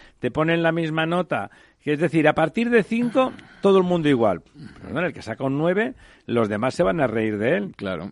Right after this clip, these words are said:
Speaker 1: Él
Speaker 2: Ahora
Speaker 1: con suerte pensará, "No, yo quiero saber más", y ha sacado un nueve, con suerte. Pero claro, si hablamos en términos económicos, como sacar un nueve, eh, siempre cuesta más,
Speaker 2: Cuesta más, claro.
Speaker 1: m-,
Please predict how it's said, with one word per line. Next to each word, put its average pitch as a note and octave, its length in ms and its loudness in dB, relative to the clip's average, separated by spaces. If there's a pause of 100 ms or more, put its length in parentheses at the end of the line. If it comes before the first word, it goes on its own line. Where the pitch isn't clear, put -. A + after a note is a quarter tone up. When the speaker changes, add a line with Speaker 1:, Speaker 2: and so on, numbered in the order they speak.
(160)
Speaker 1:
Él B2+ 80 0
Speaker 2:
Ahora C#3+ 100 2
Speaker 1:
con F3+ 180 6
suerte F3+ 360 4
pensará, C#3 420 2
"No, D3+ 160 4
yo D3+ 160 4
quiero D#3+ 200 2
saber C3 300 0
más", C#3+ 180 -2
y C#3+ 40 -4
ha C3 40 -4
sacado A#2 300 -4
un G2+ 80 -4
nueve, F#2 200 -2
con F2 160 -10
suerte. - 360 -6 (420)
Pero A2 220 2
claro, D#3+ 260 4
si B2+ 100 -2
hablamos C#3+ 320 4
en D#3 100 -2
términos D#3+ 360 0
económicos, D#3+ 640 -4
como A#2 480 -6
sacar B2+ 300 -4
un D#3 140 -2
nueve, D#3+ 320 2 (400)
eh, A#2 400 -12
siempre C#3 560 -2
cuesta D3+ 340 2
más, D#3+ 280 0
Speaker 2:
Cuesta B2+ 100 -6
más, A2 280 -6
claro. A2 260 -4
Speaker 1:
m-, A#2 40 -10